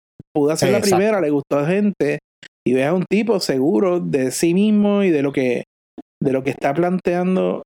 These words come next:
Speaker 1: en, en, ¿verdad? En sus películas, que son suyas hasta el momento, porque son sus personajes, son su-, son sus
Speaker 2: Exacto.
Speaker 1: aventuras. Y,
Speaker 2: Ujú.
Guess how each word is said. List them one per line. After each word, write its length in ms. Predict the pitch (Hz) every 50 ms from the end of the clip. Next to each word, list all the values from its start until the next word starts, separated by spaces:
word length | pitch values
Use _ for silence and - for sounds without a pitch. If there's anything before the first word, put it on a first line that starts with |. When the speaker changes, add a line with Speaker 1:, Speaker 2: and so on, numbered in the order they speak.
| _ -
Speaker 1:
en, 400 | 190 175 175 175 175 196 214 -
en, 460 | 185 170 170 165 165 185 196 - 170
¿verdad? 240 | 165 165 165 180 202
En 100 | 196 180
sus 140 | - 180 - -
películas, 680 | 180 156 160 185 208 196 - 175 156 156 151 165 165 - _ -
que 60 | 131
son 160 | - 156 156
suyas 640 | 156 - - - 208 196 196 180 151 139 147 156 170 - _ _ _ _ _ _ _ _ _ _ _ _ _ _ _ _ _ _ _ _ _ _ _ -
hasta 180 | 143 - -
el 60 | 151
momento, 680 | 151 151 151 151 170 180 175 151 - - 147 160 185 180 - _ _ - - 156
porque 180 | - - 131
son 200 | 120 - 143 143
sus 160 | 143 - 160 - -
personajes, 880 | - 151 147 - 160 151 156 160 170 165 170 151 156 156 160 151 147 -
son 240 | - 127 131 135
su-, 420 | 135 - - 151 147 - - - 165 - _ _ _ _ _ _ -
son 160 | - 135 135
sus 100 | 127 -
Speaker 2:
Exacto. 240 | - 123 180 156 165
Speaker 1:
aventuras. 840 | 170 180 180 170 160 - - 196 190 170 156 170 170 - - - - - _ _ _ _ _ _ _ _ -
Y, 340 | - - 139 139 139 135 139 139 - 175 160 143
Speaker 2:
Ujú. 460 | 147 143 139 135 143 170 196 240